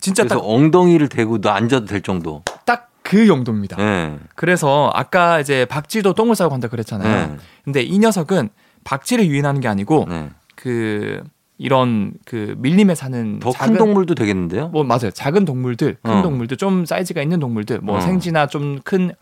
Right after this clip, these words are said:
Speaker 1: 래트 이런
Speaker 2: 어.
Speaker 1: 애들을 유인을 해서
Speaker 2: 예.
Speaker 1: <clears throat> "여기 변기야.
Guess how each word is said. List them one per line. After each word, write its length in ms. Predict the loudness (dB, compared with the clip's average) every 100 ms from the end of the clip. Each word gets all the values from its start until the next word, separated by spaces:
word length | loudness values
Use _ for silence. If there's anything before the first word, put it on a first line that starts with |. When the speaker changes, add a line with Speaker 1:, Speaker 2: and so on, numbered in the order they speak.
| -2
Speaker 1:
래트 380 | -2 0 -2 -2 _
이런 220 | 0 2
Speaker 2:
어. 40 | 2
Speaker 1:
애들을 680 | 2 2 0 -2 0 0 -2 -8 _
유인을 300 | 2 6 6
해서 340 | 4 0 -2 -4 -10
Speaker 2:
예. 300 | -6 -4 -4 -10 -20 -20
Speaker 1:
<clears throat> 320 | -20 _ _
"여기 180 | 2 2
변기야. 840 | 2 2 4 4 4 4 0 -2